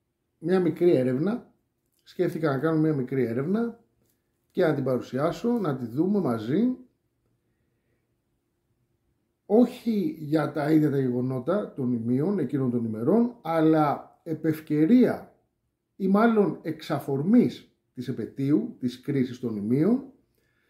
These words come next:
να δούμε την εξέλιξη του, της ισορροπίας, ε, ισχύος, του συσχετισμού ισχύος ανάμεσα στην Ελλάδα και την Τουρκία. Λαμβάνοντας ως,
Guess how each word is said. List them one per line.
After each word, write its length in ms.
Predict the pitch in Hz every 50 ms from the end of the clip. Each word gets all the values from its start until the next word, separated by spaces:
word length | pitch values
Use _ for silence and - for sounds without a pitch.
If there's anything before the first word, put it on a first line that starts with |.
| _ _ _ _ _ _ _
να 260 | 151 156 151 143 131
δούμε 640 | 117 135 175 214 220 220 247 269 269 269 262 - - _ _ _ _ _ _ _ _ _ _ _ _
την 200 | _ 170 165 160
εξέλιξη 1120 | 143 127 127 - - - - 190 196 190 175 160 151 - - - - 208 240 254 - - _ _ _ _ _ _ _ _ _ _ _ _ _ _ _ _ _ _ _ _ _ _ _ _ _ _ _
του, 440 | _ 185 165 160 - 123 - - - _ _ _ _ _ _ _ _ _
της 180 | _ 170 156 139
ισορροπίας, 800 | 131 170 165 151 151 151 226 247 233 196 151 - - - - _ _ _ _
ε, 340 | - 139 127 120 117 101 98 - _ _ _ _ _ _ _ _ _ _ _ _ _ _
ισχύος, 720 | - 135 - - - - 180 175 190 233 254 240 - -
του 120 | - 185
συσχετισμού 600 | 143 147 147 - - 156 139 131 143 196 233 220
ισχύος 680 | 156 123 - - - 139 147 151 185 233 247 240 - -
ανάμεσα 440 | - 156 160 165 190 226 240 226 214
στην 200 | 202 - 185 160
Ελλάδα 480 | 143 139 156 196 220 233 226 247 254 233
και 160 | - 226 220
την 100 | 190 180
Τουρκία. 500 | 208 190 170 - - - - - _ _ _ _ _ _ _ _ _ _ _ _ _ _ _ _ _ _ _ _ _ _ _ _
Λαμβάνοντας 800 | 147 156 156 156 156 160 202 220 220 226 208 202 180 - - -
ως, 500 | 196 190 - - - - - _ _